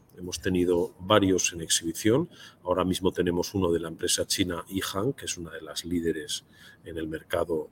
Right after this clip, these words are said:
de los drones de transporte de personas. Un mercado incipiente, porque a falta de regulación y a falta de clientes potenciales está comenzando,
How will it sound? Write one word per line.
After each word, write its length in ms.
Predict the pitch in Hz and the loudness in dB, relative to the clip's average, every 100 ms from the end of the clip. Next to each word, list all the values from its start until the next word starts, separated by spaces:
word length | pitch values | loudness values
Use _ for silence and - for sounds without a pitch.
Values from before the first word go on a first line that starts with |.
| - | -16
de 220 | 85 85 | -10 -8
los 200 | 82 82 | -6 -6
drones 300 | 92 90 87 | 0 2 2
de 80 | 87 | -4
transporte 480 | 82 80 80 - 80 | -8 -10 -10 -8 -8
de 80 | |
personas. 600 | - - - 107 156 - - | -6 -2 2 4 4 0 -6
Un 120 | 90 | 2
mercado 360 | 98 - 107 107 | 4 8 8 10
incipiente, 680 | 101 - - 98 135 113 85 | 8 4 0 8 8 8 -2
porque 380 | 78 - 76 - - - - | -6 -8 -8 -8 -20 -20 -18
a 60 | - | -2
falta 300 | 95 87 98 | 0 6 8
de 80 | |
regulación 640 | 92 90 90 82 - 113 117 | 8 8 6 4 6 8 8
y 40 | |
a 60 | 92 | 4
falta 560 | - 90 - 92 87 - - - - _ | 2 0 2 0 0 -8 -20 -20 -20 _
de 560 | 92 85 87 85 82 80 | -10 0 4 4 2 -2
clientes 500 | - 90 92 98 98 | -2 6 8 8 6
potenciales 760 | - 101 95 - 107 107 135 - - - - - | 2 0 0 2 4 4 2 0 -10 -16 -12 -4
está 240 | - 101 | 0 2
comenzando, 720 | 95 92 95 - 113 131 151 | 4 2 2 2 2 4 0